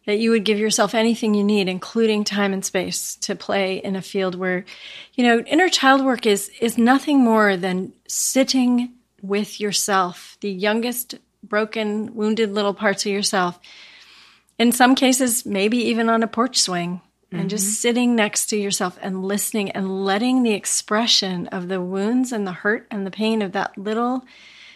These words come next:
Speaker 1: child that you were once, who still lives within you,
Speaker 2: Mm-hmm.
Speaker 1: to express itself. And that can be floods of tears. It can be voices of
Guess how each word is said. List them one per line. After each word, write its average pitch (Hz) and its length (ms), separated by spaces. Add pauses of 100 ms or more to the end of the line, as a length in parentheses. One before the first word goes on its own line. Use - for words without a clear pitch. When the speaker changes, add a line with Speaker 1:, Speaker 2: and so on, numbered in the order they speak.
(140)
Speaker 1:
child 254 420
that 190 160
you 202 160
were 208 240
once, 202 380
who 214 240
still 254 400
lives 277 300
within 269 360
you, 202 380
Speaker 2:
Mm-hmm. 180 480 (180)
Speaker 1:
to - 100
express 240 360
itself. 180 600
And 208 160
that 202 260 (160)
can 220 240
be 208 180
floods 233 400
of 233 120
tears. 240 480
It 220 120
can 185 140
be 175 220 (200)
voices 202 600
of 175 120